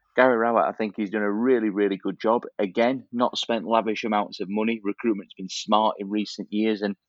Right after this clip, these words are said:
I said, didn't I, earlier this season that Millwall are just lacking that extra gear just to take them to that next level. And they've certainly started to show that they have already got that extra, extra element to their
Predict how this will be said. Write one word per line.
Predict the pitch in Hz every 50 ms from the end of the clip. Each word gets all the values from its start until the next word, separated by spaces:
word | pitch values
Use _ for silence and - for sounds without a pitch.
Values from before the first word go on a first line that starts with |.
| _ _ _ _ _ _ _ -
I | 113
said, | 120 - - 156 160 120
didn't | 143 143 131 123 107
I, | 101 98 98 95
earlier | 110 107 113 110 107 104
this | 98 98 98 -
season | - 127 123 113 104 95
that | 92 -
Millwall | 104 110 113 110 110 110 104 104 110
are | 107
just | 120 104 98 107 95 - - -
lacking | 104 110 123 - - - 113 104
that | 98 101 - -
extra | 117 101 - 101 - - 110 110
gear | 98 92 98 117 117 104
just | 95 80 95 - -
to | -
take | - - 107 104 -
them | - 104
to | 95 - -
that | 101 90 - -
next | 101 - - - -
level. | 104 110 98 98 90 90
And | 92 92 _ _ _ _ _ _ _ _ _ _ _ _ -
they've | 117 117 104
certainly | - 143 135 80 80 110 110 110 110
started | - - 123 120 85 85 104 -
to | - 107 101 101 - _ _ _ _ _ - -
show | - - 123 120 113
that | 104 98
they | - 104
have | 98 101 110 101 104
already | 110 110 104 80 98 87
got | - 117 120 - - 104
that | 95 87 -
extra, | 92 - - - - 98 90
extra | - - 87 80 - - 101 101
element | 104 107 95 98 - -
to | - -
their | 101 92 92